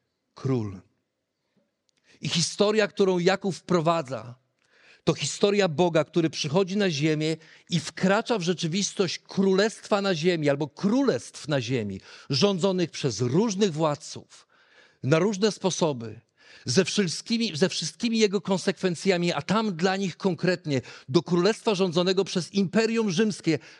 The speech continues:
Pax Romana, które miało trwać wiecznie i które nigdy nie miało się skończyć. I, i Łukasz mówi, oto król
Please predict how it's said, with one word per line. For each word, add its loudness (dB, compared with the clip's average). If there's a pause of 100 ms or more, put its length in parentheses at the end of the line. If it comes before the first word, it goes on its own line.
Pax 2
Romana, 2
które 2
miało 2
trwać -2
wiecznie 0 (260)
i -4
które 2
nigdy 0
nie 2
miało 2
się -6
skończyć. -6 (1160)
I, -8 (340)
i -4
Łukasz -4
mówi, -2 (4000)
oto -10
król -2